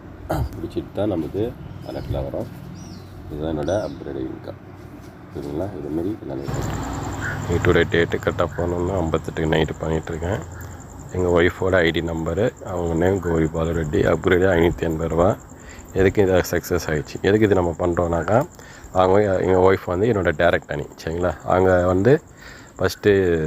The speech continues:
ஆயிரத்தி எண்ணூத்தி தொண்ணூறு ரூபா கொடுத்து அந்த உள்ள வந்திருக்காங்க. அதுக்கு கம்பெனி எனக்கு முந்நூறு ரூபா கொடுத்துருக்காங்க.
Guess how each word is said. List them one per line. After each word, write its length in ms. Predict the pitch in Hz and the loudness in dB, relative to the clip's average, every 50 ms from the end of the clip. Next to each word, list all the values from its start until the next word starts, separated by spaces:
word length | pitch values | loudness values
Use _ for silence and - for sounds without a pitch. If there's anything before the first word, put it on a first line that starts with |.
| 76 76 78 76 | -2 -4 -4 0
ஆயிரத்தி 320 | 80 85 95 98 - 101 | 2 2 2 2 0 -2
எண்ணூத்தி 240 | 92 95 82 - - | -2 -4 -4 -6 -6
தொண்ணூறு 240 | - 95 92 87 95 | -6 -4 -2 0 0
ரூபா 100 | 92 90 | 0 0
கொடுத்து 260 | 90 82 - - 107 | -2 -4 -2 -2 0
அந்த 160 | 104 92 85 | 2 2 2
உள்ள 180 | 80 85 87 90 | 4 4 4 4
வந்திருக்காங்க. 580 | 90 85 80 82 82 - 80 80 90 107 117 | 4 4 2 2 2 0 -2 2 4 6 6
அதுக்கு 280 | 107 87 85 85 90 80 | 6 4 4 0 -4 -6
கம்பெனி 340 | - 87 85 82 87 90 95 | -4 -4 -4 -2 0 0 0
எனக்கு 220 | 87 82 78 78 | 2 0 0 2
முந்நூறு 260 | 82 87 85 85 85 | 4 4 4 6 4
ரூபா 160 | 85 82 78 80 | 4 2 2 -2
கொடுத்துருக்காங்க. 600 | - - - - 78 78 78 80 92 113 160 | -6 -8 -12 -8 -6 -6 -2 2 2 0 0